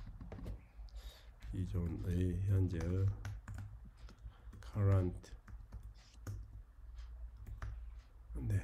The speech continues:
이런 뜻이네요. 네, 기존 단어가 뭐예요? 껍발이죠. 껍발, 껍발, 껍발 머리카락이네요. 껍발 캐시도 되죠. 어, 내 팔, 여기 뻘에다가,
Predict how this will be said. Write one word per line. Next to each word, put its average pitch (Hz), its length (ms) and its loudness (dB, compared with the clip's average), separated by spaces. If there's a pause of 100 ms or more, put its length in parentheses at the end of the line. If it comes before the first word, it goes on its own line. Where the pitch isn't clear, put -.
(220)
이런 101 140 2
뜻이네요. 101 480 6 (680)
네, 95 300 10 (880)
기존 151 220 12
단어가 117 300 12
뭐예요? 113 340 12
껍발이죠. 123 600 12
껍발, 98 500 8 (220)
껍발, 98 400 8 (440)
껍발 113 360 4
머리카락이네요. 110 1040 12 (160)
껍발 131 340 8
캐시도 - 1040 4
되죠. 98 340 6 (720)
어, 110 100 2
내 113 280 12
팔, 104 480 12
여기 107 500 8 (280)
뻘에다가, 151 720 12